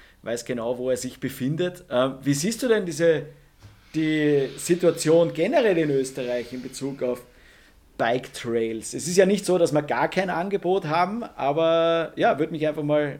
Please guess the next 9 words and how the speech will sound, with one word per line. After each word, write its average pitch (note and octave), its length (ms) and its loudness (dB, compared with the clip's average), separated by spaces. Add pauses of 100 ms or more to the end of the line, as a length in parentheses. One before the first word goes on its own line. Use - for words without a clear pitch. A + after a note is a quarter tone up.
interessieren, D3 540 -6
wie C#3 40 -8
du C#3+ 80 -8
das C#3+ 200 -10
so B2+ 220 -6
im B2+ 160 -10
Allgemeinen A#2 840 -6 (160)
zusammenfassen A#2 720 -8
würdest. A2 420 -10